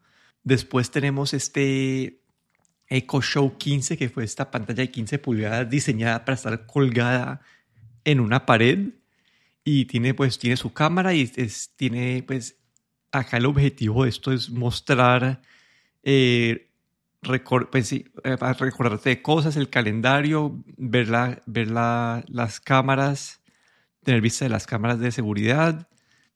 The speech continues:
Y sí, co-, y, y que, bueno, y que puede recor-, puede reconocer tu voz, sabe, sabe quién sos vos si le, si le estás hablando.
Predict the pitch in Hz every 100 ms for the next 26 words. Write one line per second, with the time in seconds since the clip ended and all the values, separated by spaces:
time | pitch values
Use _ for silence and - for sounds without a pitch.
0 | - 131 - 135 151 151 175 101 160 135
1 | 165 165 139 123 - - 135 123 147 151
2 | 127 - 127 135 127 139 156 135 107 -
3 | 143 127 135 220 - - _ - 127 120
4 | 123 110 110 113 - 123 113 131 113 120
5 | - 120 113 117 104 123 113 127 160 165
6 | 202